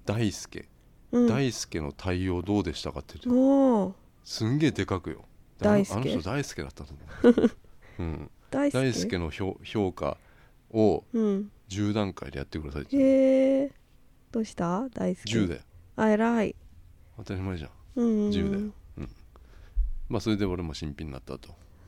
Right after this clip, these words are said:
Speaker 2: よかったね。
Speaker 1: 話なんだけどさ。
Speaker 2: はい。
Speaker 1: あの、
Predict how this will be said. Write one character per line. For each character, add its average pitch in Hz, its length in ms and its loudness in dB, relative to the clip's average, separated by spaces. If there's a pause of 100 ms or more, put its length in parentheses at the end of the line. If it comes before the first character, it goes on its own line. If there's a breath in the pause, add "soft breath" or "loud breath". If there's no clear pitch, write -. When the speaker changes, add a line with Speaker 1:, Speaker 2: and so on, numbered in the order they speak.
Speaker 2:
よ 226 100 -4
か 185 160 -4
っ - 60 -6
た - 180 -6
ね。 190 120 2
Speaker 1:
話 - 80 -2
な - 40 -12
ん - 80 -18
だ - 80 -20
け - 140 -20
ど - 80 -20
さ。 - 200 -18 (300)
Speaker 2:
は 208 140 -2
い。 185 100 -4 (680 soft breath)
Speaker 1:
あ 95 100 -6
の、 98 340 -2